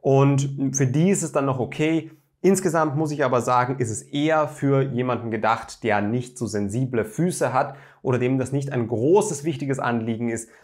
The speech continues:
dass die Socken super bequem sind. Denn,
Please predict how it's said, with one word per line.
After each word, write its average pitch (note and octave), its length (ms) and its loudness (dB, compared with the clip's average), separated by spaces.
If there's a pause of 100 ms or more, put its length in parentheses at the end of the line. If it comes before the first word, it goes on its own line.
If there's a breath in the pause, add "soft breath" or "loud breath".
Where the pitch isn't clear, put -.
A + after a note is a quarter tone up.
(200 soft breath)
dass A#2+ 320 0
die B2+ 140 -2
Socken G#2+ 440 0
super G#2 360 -4
bequem D3 560 0
sind. G2 320 -6
Denn, G#3+ 320 0